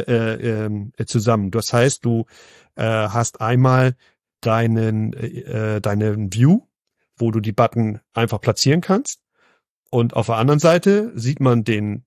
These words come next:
Text, also den, äh, den, den, den, äh, den Editor, dementsprechend die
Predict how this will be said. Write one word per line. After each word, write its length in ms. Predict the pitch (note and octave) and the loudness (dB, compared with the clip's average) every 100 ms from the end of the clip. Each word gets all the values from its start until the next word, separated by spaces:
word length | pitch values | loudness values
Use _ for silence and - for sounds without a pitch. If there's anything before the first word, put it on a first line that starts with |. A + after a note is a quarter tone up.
| - | -4
Text, 640 | C#3+ D#3+ - - _ - _ _ - - | 0 0 -2 -16 _ -20 _ _ -18 -6
also 180 | A#2 G#2 | -6 -4
den, 160 | A2 G2+ _ - | -6 -6 _ -20
äh, 300 | - - A2+ | -16 -12 -8
den, 220 | A2+ A2 | -6 -6
den, 220 | A2 G#2 | -6 -6
den, 380 | G2+ G#2 G2 G2 | -6 -6 -6 -8
äh, 220 | - - | -10 -12
den 140 | - A#2 | -4 -2
Editor, 680 | C3+ D#3 E3 - E3 D3+ D3+ - - | 0 2 2 2 2 2 -2 -8 0
dementsprechend 760 | C3 C#3 B2 - C3 C3 C3+ - | 4 4 2 0 0 2 0 0
die 260 | A#2 A#2 | -2 -2